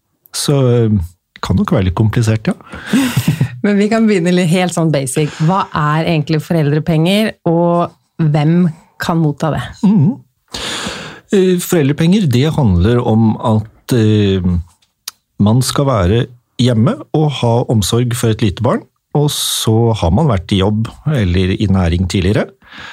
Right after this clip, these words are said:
Speaker 1: Men logisk sett, når du er hjemme og har omsorg for et barn, så har du ikke da så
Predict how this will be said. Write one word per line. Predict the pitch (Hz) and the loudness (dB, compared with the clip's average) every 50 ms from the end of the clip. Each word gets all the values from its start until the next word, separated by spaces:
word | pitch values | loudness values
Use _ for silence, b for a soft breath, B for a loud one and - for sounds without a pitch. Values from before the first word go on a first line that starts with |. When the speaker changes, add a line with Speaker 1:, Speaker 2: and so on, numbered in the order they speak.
| B B | B B
Speaker 1:
Men | B 123 131 143 151 156 165 - - - | B 2 2 4 2 2 0 -2 -4 -4
logisk | - 110 117 127 139 175 156 - | 0 2 2 2 2 0 -2 -2
sett, | - - - 170 160 - | -4 -4 -4 -4 -2 0
når | 143 139 | 0 0
du | 135 139 | 2 2
er | 120 123 131 127 | 2 2 2 2
hjemme | 104 98 101 | 2 2 2
og | 117 113 | 2 2
har | 101 98 110 | 0 0 0
omsorg | 117 113 95 - - 104 107 107 | 2 0 0 0 0 -2 -2 -2
for | - 135 | -2 -4
et | 135 131 | -2 0
barn, | 135 180 196 170 127 | 0 0 2 2 0
så | - - - - 123 113 | -2 -2 -2 -2 -2 0
har | 98 90 90 | 0 0 -2
du | 98 101 | -2 -2
ikke | - 131 | -2 -2
da | 120 104 101 | -2 -2 -2
så | - - 120 123 | -2 -2 -2 -2